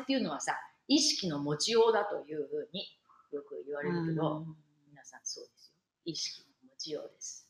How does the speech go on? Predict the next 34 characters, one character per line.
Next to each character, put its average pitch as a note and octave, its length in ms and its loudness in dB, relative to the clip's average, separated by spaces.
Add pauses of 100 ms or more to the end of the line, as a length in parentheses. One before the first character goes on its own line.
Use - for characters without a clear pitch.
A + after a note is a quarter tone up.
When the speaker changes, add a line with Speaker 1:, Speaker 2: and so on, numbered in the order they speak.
(140)
Speaker 2:
そ D#3+ 220 -4
う D#3 80 -6
だ D3+ 120 -4
ね。 D#3+ 440 -6 (560)
Speaker 1:
う - 20 -6
ん。 F#3+ 40 -6
Speaker 2:
あ、 F#3 40 -8
そ G3 140 -4
の F#3+ 100 -4
た G3 160 -4
め G3 160 -4
に、 F#3+ 420 -2 (460)
ま G3 160 0
ず F3+ 120 -2
は G#3 220 6 (360)
規 - 100 -4
則 F3+ 180 -2
正 C#3+ 300 -2
し B3+ 140 2
い A#3+ 40 2
生 F3+ 200 -6
活。 - 180 -4
Speaker 1:
そ - 100 2
う E3+ 40 4
で - 160 -2
す。 - 300 -14
Speaker 2:
は - 180 8
い。 - 40 10 (560)
Speaker 1:
そ F4+ 80 2
し - 120 -2
て F#4+ 100 6
さ、 F4+ 240 8 (300)
あ G#3+ 120 -2
の、 F#3+ 380 -2